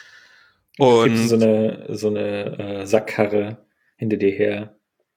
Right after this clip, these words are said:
Speaker 1: mit dem ganzen Audio-Equipment. Dann noch
Speaker 2: Genau.
Speaker 1: der Endstufe, so, weil
Speaker 2: Natürlich, die braucht man ja eh.
Speaker 1: ohne den wa-, warmen Röhreklang will man ja gar nicht aus.
Speaker 2: Dann braucht man noch einen fünf G Verstärkersender-Turm
Speaker 1: Klar.
Speaker 2: oder sowas.
Speaker 1: Ja.
Speaker 2: Aber es ist schon,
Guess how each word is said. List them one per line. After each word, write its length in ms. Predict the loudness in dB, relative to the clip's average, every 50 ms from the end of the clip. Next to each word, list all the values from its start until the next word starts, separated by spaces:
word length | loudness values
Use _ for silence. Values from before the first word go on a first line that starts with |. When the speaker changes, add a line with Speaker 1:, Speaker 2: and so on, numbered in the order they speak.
| _ _ _ _ _ _ _ -6
Speaker 1:
mit 120 | -4 0
dem 100 | 0 0
ganzen 220 | 0 -2 -2 -4 -2
Audio-Equipment. 640 | 0 0 0 0 -2 -8 -12 -12 -14 -16 -4 0
Dann 120 | 0 2 2
noch 100 | 2 4
Speaker 2:
Genau. 180 | 4 6 6
Speaker 1:
der 80 | 6 6
Endstufe, 720 | 4 2 -2 -2 -4 -2 0 2 2 2 2 0 -4 -10 -16 _
so, 280 | _ -4 0 0 2 2
weil 200 | 2 2 2 2
Speaker 2:
Natürlich, 420 | 2 2 2 2 4 4 4 4 2
die 100 | 2 2
braucht 160 | 2 2 2
man 120 | 2 2
ja 80 | 4 2
eh. 300 | 4 4 4 4 2 2 -2 -2
Speaker 1:
ohne 180 | 0 0 2 2
den 180 | 2 2 0 0
wa-, 480 | 0 2 2 2 2 0 -2 -10 -12 -8
warmen 240 | -6 -6 -4 -6 -6
Röhreklang 580 | -4 -4 -2 -2 -2 -4 -6 -6 -6 -6 -6
will 80 | -6 -10
man 100 | -10 -10
ja 40 | -10
gar 60 | -10
nicht 100 | -12 -12
aus. 80 | -6 0
Speaker 2:
Dann 160 | 2 2 2
braucht 100 | 2 2
man 100 | 2 4
noch 60 | 2
einen 100 | 2 0
fünf 320 | -4 -4 -4 -6 -6 -6 -4
G 180 | -2 -2 -2
Verstärkersender-Turm 1900 | 0 -2 -4 -4 -4 -2 0 0 0 0 0 -2 -2 -2 -2 -2 0 0 0 -2 -2 -6 -8 -10 _ _ -20 -18 -12 -6 -4 -4 -2 -2 0 0 0 0
Speaker 1:
Klar. 60 | -2 -2
Speaker 2:
oder 160 | -2 -2 -2
sowas. 420 | -2 -2 -2 -2 -2 -4 -6 -10 _ _ _ _ _ _ _ _ -14
Speaker 1:
Ja. 180 | -12 -12 -12 -12 -14 -18 -20 -20 _ _
Speaker 2:
Aber 140 | 0 2 2
es 100 | 2 0
ist 220 | 0 -2 -2 0
schon, 320 | 2 2 0 0 -2 -8